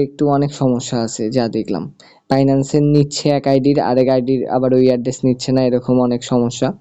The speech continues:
তারপরেও আমার এক আইডির মধ্যে ক্লেম অপশন চালু হয়েছে, সেখানে আমরা দেখাবো কিভাবে আমরা ক্লেম অপশন, ক্লেম করার পর কি কি করব আমরা। এই যে প্রথমে এই আইডিতে চলে আসলাম,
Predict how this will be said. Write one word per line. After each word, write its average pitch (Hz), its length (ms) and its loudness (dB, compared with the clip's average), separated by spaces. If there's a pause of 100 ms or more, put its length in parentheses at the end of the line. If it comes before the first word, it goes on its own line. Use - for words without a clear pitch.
(380)
তারপরেও 151 380 0 (200)
আমার 139 220 0
এক 131 140 -8
আইডির 135 280 0
মধ্যে 135 200 -2 (100)
ক্লেম 139 300 2
অপশন 139 200 -6 (100)
চালু 131 240 -4
হয়েছে, 131 300 0 (160)
সেখানে 131 360 -2
আমরা 135 140 -4 (120)
দেখাবো 131 240 -8 (100)
কিভাবে 131 340 0
আমরা 135 160 0 (100)
ক্লেম 139 320 2
অপশন, 143 300 -6 (560)
ক্লেম 151 240 2 (100)
করার 143 300 0
পর 156 100 0 (120)
কি 196 180 -8
কি 151 100 2 (100)
করব 117 180 0 (140)
আমরা। 92 180 -10 (920)
এই 147 120 2
যে 135 160 0
প্রথমে 147 300 -2 (100)
এই 139 140 0
আইডিতে 135 360 -4
চলে 135 240 -4
আসলাম, 135 260 -6